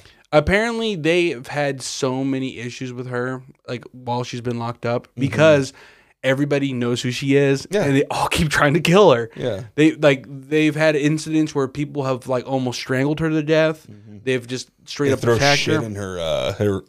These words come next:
Speaker 2: cot, like, every day.
Speaker 1: She's had to live in solitary confinement for the majority of that she's been there because, like, or they had to put her in, like, her own separate, like, area just because, you know, you put her out in Gen Pop with everybody,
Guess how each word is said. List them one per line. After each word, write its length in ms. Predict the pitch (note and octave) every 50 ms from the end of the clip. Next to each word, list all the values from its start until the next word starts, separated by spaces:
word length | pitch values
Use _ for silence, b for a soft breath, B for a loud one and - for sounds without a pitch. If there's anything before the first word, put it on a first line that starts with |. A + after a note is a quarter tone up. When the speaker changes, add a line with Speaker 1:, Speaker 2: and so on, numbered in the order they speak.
| _ _ -
Speaker 2:
cot, 280 | - G2+ F#2 F#2 C#2 D#2
like, 220 | G2 G2 F#2+ - -
every 380 | G2+ G#2 F#2+ G#2+ G2+ G2 G2 F#2
day. 400 | F2 D#2+ D#2+ - A2+ B2 G#2+ -
Speaker 1:
She's 240 | - - G3 G3+ -
had 380 | - - C#3+ D3+ D#3+ E3+ D#3 -
to 100 | E3+ D#3+
live 460 | C#3 B2 B2 C3+ C#3+ D3 C#3+ B2+ -
in 380 | - C3 C3 C3 B2+ B2 B2
solitary 520 | A#2 - - B2+ B2+ C3 B2+ - C#3 B2+ B2+
confinement 720 | - C3 A#2+ A2 B2+ B2+ C#3 C#3 C3+ B2 A#2 F2+ A2 -
for 100 | - C3+
the 100 | B2 B2
majority 1000 | A#2+ A#2+ A#2+ A#2+ A#2+ A#2 A#2 A#2 A#2+ A#2+ B2 B2+ C3 C3 C3+ C3+ C3+ C3 C3 C3
of 60 | B2+
that 100 | B2 B2
she's 200 | A#2+ - C3 B2
been 260 | A#2+ A#2 B2+ C3+ C#3+ C#3
there 160 | C3 B2+ B2
because, 640 | A#2+ C3 C3+ - - E3 F3+ F#3 F3+ D#3+ D3 D3 -
like, 260 | D3 C3 B2 - - B B B B B B
or 180 | B F3 G3 G3
they 100 | F#3 E3+
had 180 | E3 F#3+ F3+
to 60 | F3+ D3+
put 200 | - E3+ F3 F3
her 100 | F3 D#3+
in, 160 | D3 D3 D3
like, 200 | C#3+ C3+ B2+ C3
her 180 | - B2+ C#3 C#3+
own 240 | C#3+ D3 D3 C#3 C3
separate, 460 | - - - D#3 C#3 - D3 C3 A2
like, 300 | B2 B2 A#2+ A#2 - - _ _
area 680 | B2+ C3 D3 D#3+ E3 D#3 C3 B2 A#2+ A#2 A#2 A2+ A2+ A2 - - _ _ _ C#3+
just 220 | B2+ C#3+ D3 D3 -
because, 500 | F3+ - D#3+ D#3 D3 B2+ - - - - b b b b b b
you 80 | F3 E3+
know, 140 | D#3 C3 B2+
you 240 | B2 B2 C3+ C#3+ C#3+
put 180 | - G3 G3+
her 80 | F#3+ F3
out 200 | D#3 D#3+ E3 D#3+
in 160 | D3 C3 B2+
Gen 240 | A#2+ C3 C#3+ E3 F3
Pop 380 | D3 C3 A#2+ A#2 A#2 A#2 - - - -
with 100 | C3 B2+
everybody, 560 | B2+ C3 C3 C3+ C3 C3 B2+ B2 B2 B2 -